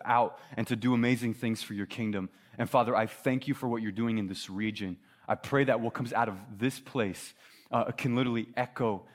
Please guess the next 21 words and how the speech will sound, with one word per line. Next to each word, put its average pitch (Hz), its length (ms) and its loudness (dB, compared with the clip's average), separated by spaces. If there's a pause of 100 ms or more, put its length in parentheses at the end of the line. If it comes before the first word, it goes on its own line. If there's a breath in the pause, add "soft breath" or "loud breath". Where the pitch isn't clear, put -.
(120 loud breath)
and 117 140 0
lives 113 240 0
could 110 160 -6
be 110 100 -2
changed 107 340 -4
around 98 280 -2
this 92 180 -8
world, 95 220 -6
Father. 90 320 -6 (280 soft breath)
I 104 120 -2
thank - 480 -4
you 113 40 -4
for 117 160 -4
what 104 140 -4
you're 107 100 -4
doing 95 300 -2
in 90 100 -6
Jesus' 104 480 -4
name. 92 240 -4
Everybody 104 360 0
said? 92 240 -4